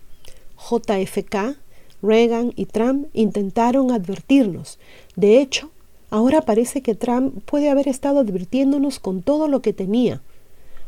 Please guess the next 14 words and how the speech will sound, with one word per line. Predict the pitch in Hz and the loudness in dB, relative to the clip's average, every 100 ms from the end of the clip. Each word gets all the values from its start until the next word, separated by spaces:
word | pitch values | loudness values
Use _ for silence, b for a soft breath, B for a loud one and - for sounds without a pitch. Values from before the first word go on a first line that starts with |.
| b | b
¿Podrían | - 185 196 254 311 | 2 2 2 0 -2
sus | - 262 - | -2 -4 -4
extrañas | - - - - 208 226 277 254 | -4 -6 -8 -8 -2 0 -2 -2
frases | - 220 220 240 - | -2 -2 -2 -4 -4
y | - 190 | -4 -4
errores | 185 - 226 233 180 - - | -4 -2 0 0 0 -4 -8
haber | 180 196 | -6 -6
sido | - 214 202 | -4 -4 -4
pistas? | - 202 - 320 381 - - - - - - - b b b b b b b b b - | -6 -8 -6 -6 -6 -10 -20 -20 -20 -20 -20 -20 b b b b b b b b b -4
Los | 233 226 226 | 4 4 4
orígenes | - 214 262 262 302 294 302 262 208 | 0 2 2 2 0 0 0 -2 0
de | |
la | 196 180 | 0 0
investigación. | 175 180 - 170 156 - - 131 | -2 -4 -4 -4 -4 -6 -8 -10